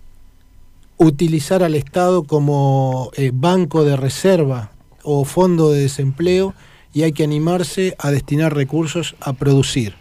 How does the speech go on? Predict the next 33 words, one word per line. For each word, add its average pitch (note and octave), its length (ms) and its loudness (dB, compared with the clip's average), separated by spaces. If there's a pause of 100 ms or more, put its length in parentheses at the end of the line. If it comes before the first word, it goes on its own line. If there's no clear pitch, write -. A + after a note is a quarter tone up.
(120)
a C#3+ 100 -4
educar D#3 540 2
y D#3 80 0
a D3 60 2
producir, C3+ 540 2 (120)
porque C3+ 240 -2
para C#3+ 200 0
producir D3+ 420 0
primero D3+ 260 -2
tenés C#3 200 -2
que C#3 100 -4
educar. A#2 380 -6 (260)
Si - 160 -6
no D#3+ 100 0
tenés D3 460 -2 (420)
el, B2+ 720 -2 (240)
el D3+ 180 2
conocimiento D3 840 0
para B2 180 -8
llevar D3 320 -2
adelante C3+ 460 0
un B2 80 -4
determinado B2+ 600 -2
nivel C3+ 280 0
tecnológico, C3+ 680 -2
un B2 60 -4
determinado B2 540 -2
nivel C3+ 240 0
productivo, B2 480 0
no C3+ 100 0
se B2 140 -6
puede B2 280 -4
hacer. G#2 320 -8